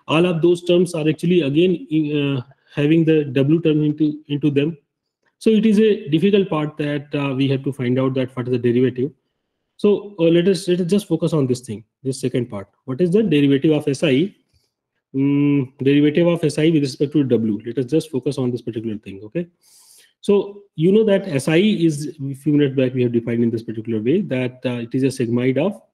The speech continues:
X I multiplied by U and, uh, S I minus one multiplied by W. Transpose, forget about the transpose because they are, they are used in such a way so that the multiplication is possible, okay? So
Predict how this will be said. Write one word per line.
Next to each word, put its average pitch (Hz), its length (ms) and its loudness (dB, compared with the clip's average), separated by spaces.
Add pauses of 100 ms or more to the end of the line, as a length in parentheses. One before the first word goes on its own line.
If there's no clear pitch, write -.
X 123 220 -12
I 135 140 2
multiplied 123 520 -2
by 123 100 0
U 151 500 0
and, 135 400 0
uh, 127 220 -4 (120)
S 117 160 -16
I 123 140 -4
minus 120 360 -4
one 131 140 -2
multiplied 113 480 -8
by 156 180 0 (520)
W. 104 260 0 (800)
Transpose, 165 420 2
forget 156 300 2
about 135 160 2
the 135 80 0
transpose 135 340 -2
because 139 260 0
they 135 120 4
are, 131 240 0 (280)
they 135 140 2
are 147 60 0
used 147 260 2
in 151 100 2
such 147 220 0
a 147 60 2
way 160 100 2
so 160 140 -2
that 156 140 2
the 147 40 0
multiplication 143 560 -2
is 151 100 -2
possible, 110 440 -8 (200)
okay? 135 240 -6 (1500)
So 247 280 2